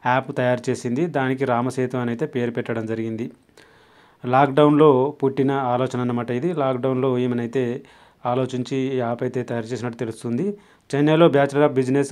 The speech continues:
Administration చేసిన రమ్-, రమ్యప్రియ ఆటోమొబైల్ ఫీల్డ్పై ఇంట్రెస్ట్తో ఢిల్లీలోని ఓ సంస్థలో వెహికల్ మో-, మోడిఫికేషన్లో డిప్లొమా చేశారు. రెండు వేల పదిహేడు నుంచి ఆటోమొబైల్స్లో డిఫరెంట్గా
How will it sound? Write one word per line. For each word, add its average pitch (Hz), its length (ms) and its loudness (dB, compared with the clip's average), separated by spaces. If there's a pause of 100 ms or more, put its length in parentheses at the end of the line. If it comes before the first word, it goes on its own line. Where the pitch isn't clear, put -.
Administration 127 540 -4
చేసిన 127 320 -2
రమ్-, 120 340 -2
రమ్యప్రియ 127 560 0 (400)
ఆటోమొబైల్ 147 540 4
ఫీల్డ్పై 139 420 2
ఇంట్రెస్ట్తో 131 500 0
ఢిల్లీలోని 127 480 0
ఓ 131 80 2
సంస్థలో 123 460 -2
వెహికల్ 131 420 0
మో-, 131 280 0 (1500)
మోడిఫికేషన్లో 143 760 4
డిప్లొమా 127 480 2
చేశారు. 127 340 0
రెండు 135 180 2
వేల 143 120 4
పదిహేడు 139 400 2
నుంచి 139 340 0
ఆటోమొబైల్స్లో 131 960 0
డిఫరెంట్గా 131 720 -2